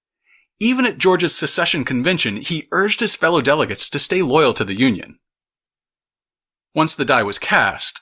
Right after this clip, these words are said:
his state sent him to the Confederate Congress, and he was selected as their vice president. In March of eighteen sixty-one, he gave a speech on the nature of the Confederacy that puts to rest the idea that it stood for states' rights or nobility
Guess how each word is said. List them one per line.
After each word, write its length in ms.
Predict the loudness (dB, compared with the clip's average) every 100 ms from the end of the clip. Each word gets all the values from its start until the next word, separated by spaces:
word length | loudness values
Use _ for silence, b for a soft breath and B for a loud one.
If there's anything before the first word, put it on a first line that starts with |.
| _
his 160 | -2 0
state 280 | 0 -2 0
sent 200 | 0 0
him 80 | 0
to 120 | -2
the 80 | -4
Confederate 520 | -6 -2 -2 -4 -2
Congress, 680 | 0 0 -4 -4 -2 -4 b b b
and 60 | -4
he 60 | 0
was 140 | 2
selected 580 | 2 0 0 -2 -2 -2
as 100 | 0
their 120 | 0
vice 240 | 0 0
president. 520 | 0 2 0 -2 -12 -20 -20 _ _ _ _ _ _ B B B B
In 160 | -2 0
March 340 | 2 2 2
of 80 | 2
eighteen 300 | 2 0 0
sixty-one, 640 | 0 0 -4 -2 0 0 -2
he 100 | -4
gave 220 | -2 0
a 40 |
speech 360 | 0 0 -2 -2
on 100 | 0
the 80 | 0
nature 380 | 0 0 0
of 80 | -2
the 80 | -4
Confederacy 640 | -6 -2 0 0 0 -2 -4
that 160 | -10
puts 260 | -6 -2 -2
to 120 | 0
rest 320 | 0 2 2
the 120 | 2
idea 360 | 0 0 -2 -4
that 120 | -4
it 100 | -4
stood 260 | -2 -2 -2
for 100 | -2
states' 340 | 0 0 0
rights 480 | 0 0 0 -2 -2 -6
or 120 | -6
nobility 640 | -4 0 2 2 2 0